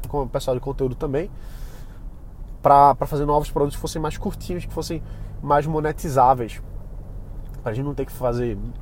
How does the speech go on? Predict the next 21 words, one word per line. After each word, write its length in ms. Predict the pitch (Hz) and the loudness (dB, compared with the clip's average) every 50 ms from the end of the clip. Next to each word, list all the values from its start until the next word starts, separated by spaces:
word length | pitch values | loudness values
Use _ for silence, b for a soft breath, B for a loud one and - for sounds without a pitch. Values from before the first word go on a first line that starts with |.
| - - - - - - - - - - | -10 -8 -8 -8 -8 -8 -10 -10 -10 -10
cinco 400 | - - - - 175 170 - 160 | -10 -10 -6 -4 -4 -2 0 0
mil 200 | 147 135 123 117 | 2 4 6 6
aulas, 320 | 120 123 139 151 143 131 | 6 6 6 4 0 -2
esperar 440 | 123 - - - 165 131 135 143 143 | -6 -10 0 2 4 6 8 6 6
fazer 180 | - 147 131 | 4 0 -4
cinco 180 | 127 147 131 143 | -4 -6 -6 -4
mil 100 | 139 131 | -2 -2
aulas 140 | 123 123 - | 0 -2 -2
pra 100 | - 139 | -6 -8
começar 300 | - 151 143 - - 131 | -8 -6 -6 -4 -4 -4
a 20 | |
vender. 280 | 139 160 147 117 98 - B B B B B B B B B B B B B B B B B B B B - - | -4 -2 -4 -4 -6 -6 B B B B B B B B B B B B B B B B B B B B -8 -4
É, 440 | 131 127 123 123 117 117 120 110 - - - | -2 0 0 2 2 2 2 0 -2 -6 -6
então 280 | - 147 - 196 214 180 | -6 0 2 4 4 6
veja, 280 | 156 143 127 120 120 104 - - - - - - - - - - - - - - - - - - - - - - - - - - - - - - - - - - - - - - | 4 4 2 2 0 -4 -8 -10 -10 -12 -12 -12 -12 -14 -10 -10 -8 -8 -10 -10 -12 -12 -12 -12 -12 -12 -14 -14 -14 -14 -14 -14 -12 -14 -12 -12 -12 -12 -10 -12 -12 -12 -12 -4
a 120 | - 143 139 | -2 -2 0
gente 260 | 143 160 156 - 170 | 0 -2 -4 -2 0
não, 380 | 170 175 185 190 185 170 - - | 0 2 2 2 0 -2 -4 -6
na 160 | - 151 147 147 | -4 -4 -2 0
minha 160 | 170 202 220 | 0 0 0
opinião, 520 | 202 - 175 139 127 131 151 165 147 117 | 0 0 0 0 2 4 4 4 2 0